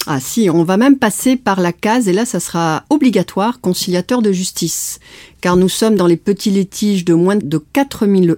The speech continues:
euros et à peine d'irrecevabilité, eh bien, on, nous devons, enfin la, le requérant ou le demandeur doit passer par le conciliateur de justice. Sinon, sa demande est irrecevable.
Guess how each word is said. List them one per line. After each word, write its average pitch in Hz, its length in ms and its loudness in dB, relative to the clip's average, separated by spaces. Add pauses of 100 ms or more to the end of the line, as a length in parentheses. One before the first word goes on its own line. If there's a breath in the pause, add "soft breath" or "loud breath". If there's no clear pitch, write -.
(160)
euros 185 480 0 (360 loud breath)
et 214 400 4
à 175 80 -2
peine 180 340 0
d'irrecevabilité, 214 1600 0
eh 175 80 0
bien, 180 480 -2
on, 160 160 -2
nous 214 260 4
devons, 175 320 -2
enfin 165 180 -4
la, 139 220 -4
le 143 140 -2
requérant 170 680 -2
ou 190 80 -2
le 147 120 -4
demandeur 156 480 -2
doit 190 440 -2 (140)
passer 202 340 -2
par 202 160 -6
le 156 100 -2
conciliateur 165 720 -6 (180)
de 262 160 -2
justice. - 580 -8 (400)
Sinon, 160 440 -2
sa 185 160 -8
demande 160 280 -2
est 214 140 -10
irrecevable. 170 400 -14